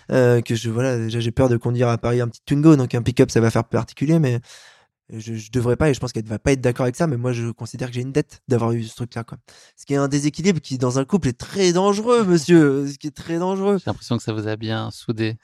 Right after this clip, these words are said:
Speaker 2: cette aventure aussi.
Speaker 1: Bah, mais oui, bien évidemment.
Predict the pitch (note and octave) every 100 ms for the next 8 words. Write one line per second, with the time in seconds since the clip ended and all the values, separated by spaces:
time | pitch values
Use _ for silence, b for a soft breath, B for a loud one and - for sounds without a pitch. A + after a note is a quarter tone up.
0 | _ - G#2 A2 - G#2 G#2 A#2+ A#2 A#2
1 | A#2+ A#2+ A#2 A#2+ D3+ A2+ A2+ A2+ A#2 C3
2 | C3+